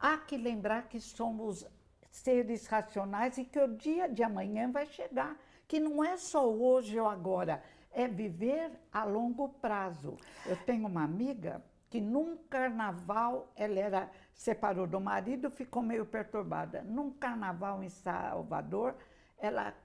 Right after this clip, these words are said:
foi contaminada por um homem que ela achou que era o máximo. Ele não contou sobre o problema que ele tinha, herpes genital. Por anos, depois eu a perdi de vista. Ela fazia um tratamento doloroso.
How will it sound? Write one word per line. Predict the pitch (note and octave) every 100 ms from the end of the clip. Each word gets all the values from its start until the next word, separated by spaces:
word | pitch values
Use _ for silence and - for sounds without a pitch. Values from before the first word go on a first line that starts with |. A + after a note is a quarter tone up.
| _ _
foi | B3 A#3+
contaminada | B3 A#3 - G3+ G3+ F3 F3 G#3+ -
por | - G#3
um | F3+ E3+
homem | F#3 A3+ A3
que | -
ela | F#3+ F3
achou | F3 - A3
que | A3 -
era | - B3+
o |
máximo. | A#3+ F3 F3 - D#3+
Ele | D#3+ E3
não | F#3+ A3
contou | - C#4 C#4 C#4 C#4
sobre | C#4 A#3 E3+ E3+ E3 - - _ -
o | F#3+ F3 E3+ D#3+ -
problema | G3 F#3+ F3+ F3+ E3+
que | E3+
ele | F#3 E3+ F3
tinha, | - F#3 F#3
herpes | G3+ G#3 G3 F3+
genital. | G3 G3 G3 G3 E3+ C#3 - - _
Por | B3 B3
anos, | A3+ A3 F3+ - -
depois | F#3 F3+ G#3 G#3
eu | A3 G#3
a |
perdi | G3 F#3 F#3 F3
de | F3 F3+
vista. | E3 E3 - - - - - -
Ela | G3 A3 -
fazia | F#3+ E3+ D#3+ G#3+ G#3+
um | G#3+
tratamento | G3+ G3 G3 F#3+ G#3 A3 G3
doloroso. | F3 C4+ D#4 C#4+ F#3 F3 D#3+ E3+